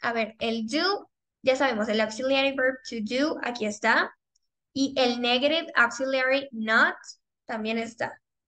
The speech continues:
You do not run. Or in Spanish, tú no corres. Pero también podemos hacer las abreviaciones. Ustedes ya está, ya vieron lo que eran las abreviaciones.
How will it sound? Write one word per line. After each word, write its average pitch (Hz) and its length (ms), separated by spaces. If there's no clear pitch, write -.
You 311 500
do 226 280
not 254 400
run. 247 400
Or 285 320
in 330 240
Spanish, 233 640
tú 359 360
no 220 500
corres. - 580
Pero 302 500
también 240 400
podemos 262 420
hacer 247 260
las 240 320
abreviaciones. 208 1160
Ustedes 339 440
ya 339 100
está, 311 380
ya 262 120
vieron 285 260
lo 277 100
que 226 80
eran 226 140
las 226 140
abreviaciones. 196 840